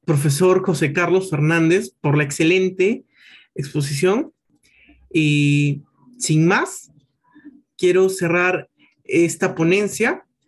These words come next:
también invitando a los presentes a la próxima, eh, in-, actividad que vamos a realizar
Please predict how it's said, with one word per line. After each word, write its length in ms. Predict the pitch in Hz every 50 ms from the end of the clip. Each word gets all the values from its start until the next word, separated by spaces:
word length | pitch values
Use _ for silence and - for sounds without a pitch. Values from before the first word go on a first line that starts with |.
| _ _ _
también 360 | _ 151 151 156 175 196 -
invitando 880 | 196 202 185 175 165 - - 196 196 202 202 202 208 247 311 330 - _ -
a 100 | 170 165
los 160 | 160 156 143
presentes 880 | - - 170 156 139 - 208 196 202 185 190 214 269 370 - - - _ - - - - - - - _ _ - - -
a 80 | - 170
la 240 | 170 165 170 165 -
próxima, 720 | - 254 269 - - 277 269 277 285 285 285 262 - - - _
eh, 120 | - 185
in-, 420 | 180 175 165 - - - 190 185 185 -
actividad 600 | 190 185 - 196 190 185 185 196 202 226 226 -
que 80 | - 220
vamos 300 | 196 185 196 208 208 226
a 40 | 202
realizar 600 | 196 190 165 156 151 - 170 170 190 330 -